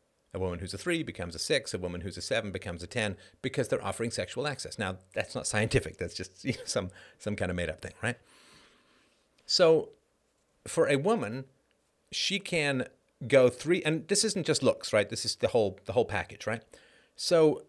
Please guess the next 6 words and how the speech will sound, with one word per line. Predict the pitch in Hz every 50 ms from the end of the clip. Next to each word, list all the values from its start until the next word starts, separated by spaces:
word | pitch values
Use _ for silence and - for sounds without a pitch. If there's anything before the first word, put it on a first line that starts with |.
| _ _ _ -
a | 151 147
woman | 139 156 220 240 208 123 107 113 135 139 - - _ _ _ _ _ _ _ _ _ _ _ _ _ _ _ _ _ _ _ _ - 120
who's | 160 175 147
a | 139
seven | 127 - - - 180 160 131 110 113 117 127 127 _ _ _ _ _ _ _ _ -
can | - 175 165 156 147 143 139 -